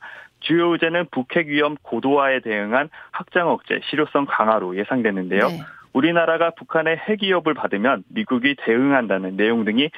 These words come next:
Speaker 1: 합의문에 명시될 수 있다는 관측도 일각에서 나옵니다.
Speaker 2: 음.
Speaker 1: 회담에서는 안보뿐만 아니라 경제, 사회, 문화 등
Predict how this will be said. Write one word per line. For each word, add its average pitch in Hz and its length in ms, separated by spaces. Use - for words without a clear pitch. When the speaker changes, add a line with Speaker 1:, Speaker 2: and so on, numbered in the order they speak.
Speaker 1:
합의문에 160 540
명시될 120 480
수 - 120
있다는 104 320
관측도 - 720
일각에서 110 480
나옵니다. 95 580
Speaker 2:
음. 170 60
Speaker 1:
회담에서는 190 480
안보뿐만 151 720
아니라 127 420
경제, 110 500
사회, 117 340
문화 113 360
등 147 200